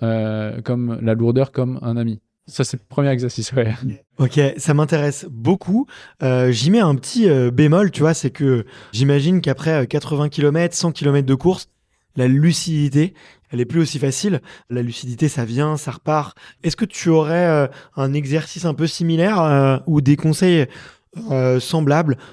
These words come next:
Speaker 2: pour des moments où on a un peu moins de lu-, de lucidité, tu vois, pour faire ce travail, euh, d'introspection et peut-être des choses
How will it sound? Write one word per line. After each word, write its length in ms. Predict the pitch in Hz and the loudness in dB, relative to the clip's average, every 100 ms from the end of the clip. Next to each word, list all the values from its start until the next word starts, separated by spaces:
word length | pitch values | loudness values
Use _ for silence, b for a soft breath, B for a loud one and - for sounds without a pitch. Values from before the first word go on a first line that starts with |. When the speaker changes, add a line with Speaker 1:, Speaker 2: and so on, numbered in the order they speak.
| _ | _
Speaker 2:
pour 160 | 127 160 | -2 2
des 100 | 147 | 4
moments 320 | 147 156 180 | 4 4 4
où 120 | 156 | 4
on 100 | 139 | 2
a 60 | 135 | 0
un 160 | 156 | 0
peu 160 | 175 196 | 0 0
moins 320 | 190 185 190 | 0 2 2
de 100 | 185 | 2
lu-, 120 | 160 | 0
de 120 | 147 143 | 0 2
lucidité, 680 | 160 - 165 151 139 170 185 B B B | 0 0 0 0 4 4 2 B B B
tu 100 | - | 0
vois, 160 | 131 143 | 0 2
pour 160 | 135 | -4
faire 160 | - 143 | -4 -6
ce 120 | - | -6
travail, 460 | 131 143 135 143 135 | -6 -2 2 2 2
euh, 120 | 127 | 0
d'introspection 680 | 123 127 - - 131 - 170 | -2 -4 -4 -4 -2 2 0
et 40 | |
peut-être 180 | 127 135 | 0 -2
des 120 | 127 | -2
choses 320 | 120 160 147 | 0 2 2